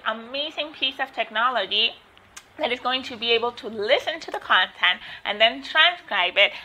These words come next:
and show it on your screen. So you are able actually to move this bar up, down, wherever you need it. And then you're able to kind of, like, keep scrolling.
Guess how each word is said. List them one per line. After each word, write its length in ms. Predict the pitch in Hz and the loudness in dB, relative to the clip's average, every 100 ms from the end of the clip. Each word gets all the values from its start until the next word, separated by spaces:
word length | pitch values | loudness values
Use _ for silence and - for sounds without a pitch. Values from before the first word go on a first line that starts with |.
| - | -2
and 200 | 220 226 | 0 2
show 280 | - - 208 | -2 0 2
it 120 | 185 | 4
on 140 | 190 | 4
your 120 | 196 196 | 2 -4
screen. 380 | - 220 220 | -6 -6 -6
So 140 | 220 233 | -6 -6
you 240 | 226 240 | -4 2
are 120 | 349 - | 2 2
able 280 | 381 415 - | -2 0 4
actually 480 | 269 285 254 233 247 | 4 2 -6 -4 -4
to 140 | - | -6
move 260 | 214 233 330 _ | -10 -10 -10 _
this 240 | 285 330 | -2 -2
bar 400 | - 262 269 277 - | -2 4 6 6 6
up, 380 | 226 262 285 - | 6 6 4 0
down, 380 | 247 277 277 | 0 0 -2
wherever 560 | 262 220 - 233 254 285 | -2 -2 2 0 2 -2
you 220 | 277 285 | -4 -6
need 220 | 294 233 190 | -8 -2 2
it. 280 | 196 196 - _ - - - | 4 2 -2 _ -20 -8 4
And 240 | 226 226 | 4 8
then 240 | 240 240 | 8 8
you're 120 | 240 233 | 4 0
able 320 | 226 220 247 | 0 -2 -4
to 140 | 247 | -6
kind 220 | - 240 | -8 -4
of, 140 | 214 220 | -2 -2
like, 260 | 208 196 | -2 -2
keep 220 | - 254 254 | -6 -10 -10
scrolling. 880 | - - 302 311 311 269 247 254 | -12 -10 2 6 6 6 4 4